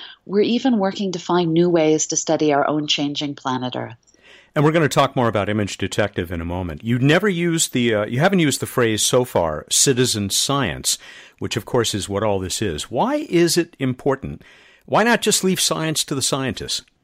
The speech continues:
Speaker 1: Well, there just aren't that many of us, and the universe is big.
Speaker 2: <laughs>
Speaker 1: And it, it turns out that as technology has evolved, the ability of scientists to keep up with all the measurements we're making,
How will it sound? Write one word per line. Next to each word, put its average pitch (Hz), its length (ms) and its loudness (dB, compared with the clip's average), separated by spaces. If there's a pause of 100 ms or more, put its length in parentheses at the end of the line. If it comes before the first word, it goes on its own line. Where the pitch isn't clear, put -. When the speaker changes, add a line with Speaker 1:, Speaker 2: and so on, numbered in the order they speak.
(220)
Speaker 1:
Well, 220 240 2
there 233 200 2
just 302 280 -2
aren't 311 240 -2
that 190 220 -2
many 220 460 2
of 175 120 0
us, 180 220 2
and 202 160 -6
the 208 40 -4
universe 240 600 0
is 165 260 -6 (160)
big. 269 540 -2 (320)
Speaker 2:
<laughs> 208 80 -4 (340)
Speaker 1:
And 214 300 -4 (240)
it, 233 260 -6
it 262 160 0
turns 302 400 -4
out 233 380 0
that 196 340 0
as 233 300 -2
technology 185 800 0
has 175 180 0
evolved, 175 720 2 (640)
the 202 140 4
ability 247 560 2
of 196 100 0
scientists 208 880 -2
to 208 120 0
keep - 440 -2
up 202 260 0
with 170 160 -2
all 175 180 0
the 175 100 -6
measurements 170 600 -2
we're 165 160 -2
making, 226 500 0